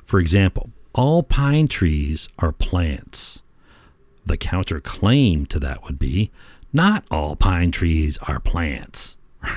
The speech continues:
The counterclaim is just a statement. It's an assertion that does not prove anything or even evidence towards anything.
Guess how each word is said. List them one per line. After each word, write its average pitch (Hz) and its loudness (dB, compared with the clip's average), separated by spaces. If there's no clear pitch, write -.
The 107 2
counterclaim 120 2
is 90 2
just - -2
a 98 0
statement. 90 -2
It's - -4
an 92 4
assertion 117 2
that 87 2
does 78 0
not 101 2
prove 95 2
anything 113 2
or 87 -2
even 95 4
evidence 104 2
towards 160 2
anything. 73 -6